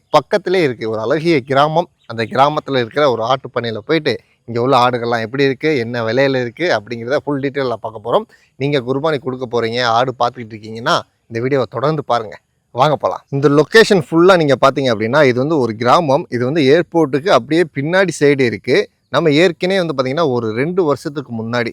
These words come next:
கரெக்டா நம்ம சேனல் ஆரம்பிச்ச புதுசுல இங்க வந்து நம்ம ஒரு வீடியோ போட்டிருப்போம். நீங்க already பார்க்கல அப்படின்னா, இந்த வீடியோ நீங்க தொடர்ந்து பாருங்க. So, இது எல்லாமே அந்த பாம் ஆயில் தோட்டங்கள். So, அந்த தோட்டத்தின் நடுவுலயே அழகிய ஒரு ஆட்டு பண்ணை. இந்த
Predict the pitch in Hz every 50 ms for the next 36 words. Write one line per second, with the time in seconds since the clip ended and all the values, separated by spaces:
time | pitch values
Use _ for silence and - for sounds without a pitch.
0 | - - 117 120 120 - 135 123 110 107 104 - - 123 120 127 123 113 113 117
1 | 127 127 120 - - 107 - _ 131 147 170 151 - 127 123 170 202 - _ _
2 | _ _ _ _ _ 123 120 127 123 123 135 165 151 131 120 113 113 113 107 120
3 | 147 175 170 165 123 - - 160 147 143 120 101 - 117 147 196 196 - - 110
4 | 107 104 107 107 104 107 107 110 117 127 120 131 147 151 - - 135 139 135 -
5 | 151 143 123 104 104 110 117 175 233 - _ _ _ _ _ _ _ - 127 143
6 | 165 160 156 165 170 175 156 139 131 127 107 123 123 139 143 135 117 - 120 113
7 | 104 104 113 151 196 202 - _ - - 117 110 110 110 120 139 156 160 156 170
8 | 202 180 139 117 107 107 107 101 - _ - 147 165 185 196 190 185 175 147 123
9 | 107 - - 135 147 143 - 143 120 110 110 - - _ _ _ _ _ _ _
10 | _ - 117 113 113 107 107 - _ 156 165 151 - 143 - 151 127 113 113 117
11 | 120 156 156 135 139 151 160 147 110 98 110 127 143 135 - - 151 143 147 156
12 | 160 147 123 110 110 113 117 117 110 107 101 95 87 104 131 135 - 135 110 -
13 | - 117 117 120 120 117 - 117 113